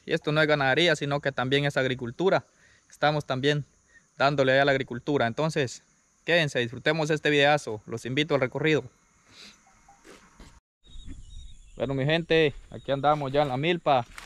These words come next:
El trabajo que vamos a hacer ahora, pues, es este, vamos a doblar la milpita, amigos. Aquí ya se dobló una parte. Aquí se dobló una parte, aquí de la misma manera se anda ya limpiando abajo para,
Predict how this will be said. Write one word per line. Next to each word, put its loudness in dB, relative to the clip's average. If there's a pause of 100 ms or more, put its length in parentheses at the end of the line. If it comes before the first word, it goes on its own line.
(160)
El -20
trabajo 4
que -6
vamos 2
a 0
hacer 2
ahora, 4
pues, -2 (640)
es 4
este, -2
vamos 4
a 4
doblar 2
la 0
milpita, -2
amigos. 0 (220)
Aquí -4
ya 4
se -4
dobló -2
una -4
parte. -4 (1800)
Aquí -8
se -6
dobló -2
una -2
parte, -2
aquí 0
de 0
la -2
misma -2
manera 0
se 0
anda 0
ya -2 (800)
limpiando 0
abajo 2
para, -6